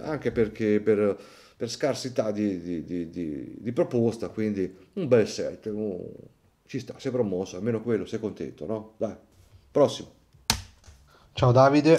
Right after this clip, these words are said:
Speaker 2: sono
Speaker 1: Ciao.
Speaker 2: Andrea da Novara. Innanzitutto
Speaker 1: Novara.
Speaker 2: complimenti per il canale.
Speaker 1: Grazie.
Speaker 2: Questa sera ti mostro la mia piccola collezione di,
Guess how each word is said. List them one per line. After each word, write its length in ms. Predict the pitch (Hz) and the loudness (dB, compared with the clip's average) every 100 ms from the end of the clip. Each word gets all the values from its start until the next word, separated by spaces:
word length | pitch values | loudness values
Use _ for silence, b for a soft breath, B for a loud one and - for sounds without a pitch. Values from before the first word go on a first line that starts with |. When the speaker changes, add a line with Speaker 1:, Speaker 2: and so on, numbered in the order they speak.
| - | 4
Speaker 2:
sono 240 | - 170 | 6 8
Speaker 1:
Ciao. 60 | 143 | 10
Speaker 2:
Andrea 240 | 110 113 | 8 6
da 120 | 107 | 4
Novara. 640 | 104 113 117 127 156 - - | 4 6 8 10 8 4 -6
Innanzitutto 280 | - 123 135 | 2 6 8
Speaker 1:
Novara. 180 | 120 104 | 8 6
Speaker 2:
complimenti 460 | 107 117 110 101 | 2 2 0 0
per 160 | 120 107 | 0 0
il 80 | 101 | 0
canale. 600 | - 127 127 143 175 190 | 2 6 6 6 4 0
Speaker 1:
Grazie. 440 | 113 113 113 113 139 | 0 2 2 4 4
Speaker 2:
Questa 260 | 135 - | 4 0
sera 340 | 104 - 120 110 | -6 2 4 4
ti 120 | 117 | 2
mostro 320 | 110 107 - | -2 0 0
la 80 | 110 | 2
mia 80 | 107 | 0
piccola 400 | - 113 113 107 | -2 0 2 2
collezione 640 | - 107 107 - 117 107 | 0 0 -2 0 0 0
di, 520 | 104 104 101 101 101 | -2 -2 -2 -2 -2